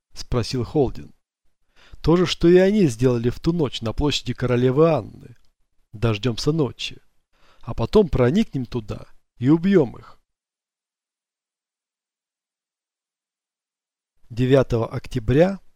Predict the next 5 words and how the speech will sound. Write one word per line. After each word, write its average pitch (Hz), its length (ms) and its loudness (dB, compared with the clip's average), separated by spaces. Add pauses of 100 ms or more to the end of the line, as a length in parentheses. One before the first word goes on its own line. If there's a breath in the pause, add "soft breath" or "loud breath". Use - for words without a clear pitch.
(160)
тысяча - 360 -4
семьсот - 480 -4
пятьдесят 113 480 -4
седьмого 117 480 -4
года. 123 420 -6